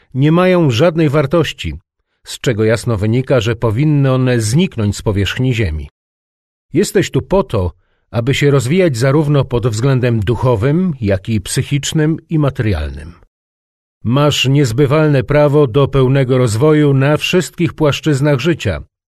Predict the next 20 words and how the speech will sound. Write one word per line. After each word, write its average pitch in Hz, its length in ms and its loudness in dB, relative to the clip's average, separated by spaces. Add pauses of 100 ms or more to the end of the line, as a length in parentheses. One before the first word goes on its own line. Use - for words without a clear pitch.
(520)
Powinieneś 123 520 0
otoczyć 113 440 -4
się 104 160 -2
pięknem 139 760 -2 (120)
i 147 100 0
luksusem. 87 640 -4 (840)
Dlaczego 180 520 -2
miałbyś 123 500 2
się 120 240 -2
cieszyć 143 480 0
wyłącznie 139 560 0
tym, 175 460 0
co 143 200 -2
posiadasz, 120 760 -2 (200)
skoro 120 340 -2
możesz 131 340 0
sięgnąć 147 580 0
po 151 160 0
bogactwa 135 760 0
nieskończonego? 139 1000 0